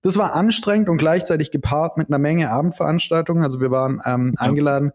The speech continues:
Speaker 1: Wir waren Mittwoch, glaub ich, oder sowas in Köln, hatten einen Termin mit der Köln Messe. Und auf dem Rückweg sind wir dann in Frankfurt rausgesprungen, weil dort, äh, so ein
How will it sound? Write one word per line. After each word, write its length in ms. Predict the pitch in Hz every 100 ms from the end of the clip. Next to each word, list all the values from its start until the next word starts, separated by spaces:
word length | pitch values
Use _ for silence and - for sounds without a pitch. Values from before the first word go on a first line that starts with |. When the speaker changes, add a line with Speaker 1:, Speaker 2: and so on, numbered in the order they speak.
| _ _ _ _ _ _ _ _
Speaker 1:
Wir 80 | 143
waren 180 | 147 156
Mittwoch, 420 | 190 - 208 208
glaub 220 | 185 180
ich, 120 | 185
oder 100 | 170
sowas 280 | 165 170 165
in 360 | - 143 135 -
Köln, 520 | 139 175 202 214 202
hatten 140 | 135
einen 60 | 151
Termin 400 | 156 165 175 175
mit 180 | 156 147
der 80 |
Köln 320 | 143 147 147 143
Messe. 480 | 151 175 185 185 - - - _ _
Und 160 | 147 147
auf 120 | 147
dem 80 | 156
Rückweg 680 | 131 208 175 185 190 185 _ -
sind 160 | 160
wir 80 | 156
dann 140 | 151
in 120 | 147 143
Frankfurt 680 | - 143 196 208 180 160
rausgesprungen, 920 | 139 165 175 180 165 - 170 180 196
weil 160 | 165 147
dort, 500 | 131 151 175 185 -
äh, 440 | 139 147 147 143 135
so 180 | 143
ein 280 | 139 139 131